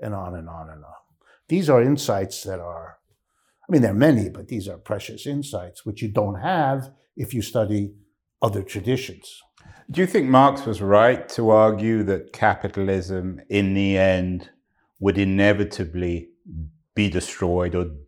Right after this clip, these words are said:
Speaker 2: destroy itself through its own contradictions?
Speaker 1: Yeah, but I don't think that was a great in-, I mean, it was good for him to say it. It helped people see it. But he was recapitulating or summarizing human history. Every other system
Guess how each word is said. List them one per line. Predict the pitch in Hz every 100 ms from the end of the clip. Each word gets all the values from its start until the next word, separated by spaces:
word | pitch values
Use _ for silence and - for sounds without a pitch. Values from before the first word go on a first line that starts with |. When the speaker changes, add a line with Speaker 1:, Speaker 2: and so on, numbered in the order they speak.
| _ -
Speaker 2:
destroy | 98 - - 98
itself | 90 - 95 90 90
through | - 95
its | 90 -
own | 92 87 85
contradictions? | - 87 98 87 82 - 87 - _ _ _ -
Speaker 1:
Yeah, | 208
but | 165
I | 190
don't | 214
think | - 202
that | 180
was | 143 117
a | 117
great | 127 127
in-, | 170 190
I | 127
mean, | 123 87 -
it | 117
was | 104 -
good | 156 143
for | 117
him | 113 98
to | 90
say | - 151 175
it. | 175 -
It | 98
helped | - 110 -
people | 123 120 95
see | - 208 196
it. | 104 - _ _ _ _ _ -
But | 170
he | 294
was | 320 170 -
recapitulating | 175 - - 190 190 127 117 110 110
or |
summarizing | 98 - 190 175 117 107 104 127 -
human | 147 180 120
history. | 139 247 - 123 101 -
Every | 196 214 196 247 247 240
other | - 190 185 190
system | 185 254 285 - 113 82